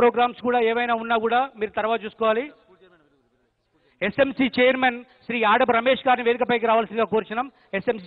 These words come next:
chairman గారు Please. ఇప్పుడు ముందు మనకి జ్యోతి ప్రజ్వలన, తర్వాత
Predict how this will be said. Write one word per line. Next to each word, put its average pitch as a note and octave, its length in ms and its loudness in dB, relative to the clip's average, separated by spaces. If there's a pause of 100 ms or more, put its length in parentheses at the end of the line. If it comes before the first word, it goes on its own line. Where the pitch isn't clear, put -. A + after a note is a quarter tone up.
chairman G#3+ 340 -2
గారు C#3 140 -2 (2500)
Please. C4+ 260 -2 (2500)
ఇప్పుడు A#3 200 2 (920)
ముందు A3 340 -2 (100)
మనకి B3 300 -2 (800)
జ్యోతి A#3 300 2
ప్రజ్వలన, B3+ 400 -2
తర్వాత B3+ 220 2